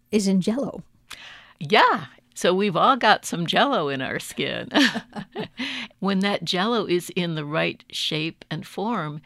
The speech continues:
Speaker 2: it makes our skin springy and elastic. But when we start losing that collagen, then our skin gets a little saggy. It doesn't heal from wounds as easily.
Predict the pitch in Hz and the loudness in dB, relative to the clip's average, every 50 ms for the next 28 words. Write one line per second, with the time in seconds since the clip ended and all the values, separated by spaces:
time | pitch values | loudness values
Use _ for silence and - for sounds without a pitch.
0 | - - _ _ 185 180 - 175 170 165 170 165 - - - 165 160 165 - - | -20 -20 _ _ -8 -6 -4 -4 -4 -2 -4 -4 -6 -8 -6 -6 -6 -6 -8 -10
1 | - - 165 147 143 139 - 165 - - - - - 127 120 123 131 131 - 139 | -10 -8 -8 -8 -6 -8 -8 -10 -10 -12 -12 -10 -8 -8 -8 -8 -8 -8 -6 -6
2 | 139 135 131 131 135 131 156 - - 165 - - - - - - - _ - 196 | -6 -6 -6 -8 -8 -8 -10 -8 -8 -10 -10 -12 -16 -20 -20 -20 -18 _ -4 -2
3 | 190 - 185 180 196 185 180 175 170 170 175 - - 175 160 - - 160 170 208 | -2 -2 0 0 0 0 0 0 -2 -4 -6 -6 -6 -6 -6 -6 -4 -4 -2 -2
4 | 247 254 254 254 214 170 156 143 - - - 170 151 139 131 147 151 - - 151 | -2 -2 -2 -4 -2 -2 -2 -4 -6 -8 -8 -8 -6 -6 -6 -6 -6 -4 -4 -4
5 | 160 160 156 160 160 160 160 - - 170 156 160 151 147 - - 143 139 135 104 | -4 -4 -4 -4 -4 -6 -8 -8 -6 -4 -4 -4 -4 -6 -6 -8 -10 -8 -10 -10
6 | 71 - - - - 202 208 220 220 214 196 208 208 202 202 196 - 160 - - | -10 -12 -14 -10 -6 -4 -2 -2 -2 -4 -4 -6 -6 -6 -6 -6 -8 -8 -8 -8
7 | 156 147 - - 135 - 156 - - 180 170 165 165 170 160 - 156 135 135 147 | -8 -8 -8 -10 -12 -12 -14 -12 -8 -6 -6 -4 -6 -6 -8 -10 -10 -8 -6 -4
8 | 175 202 214 202 202 220 208 - 214 202 190 - 208 196 202 196 190 185 185 196 | -2 -2 0 0 0 -2 -4 -4 -4 -6 -6 -6 -6 -4 -4 -4 -4 -6 -8 -10
9 | 196 | -14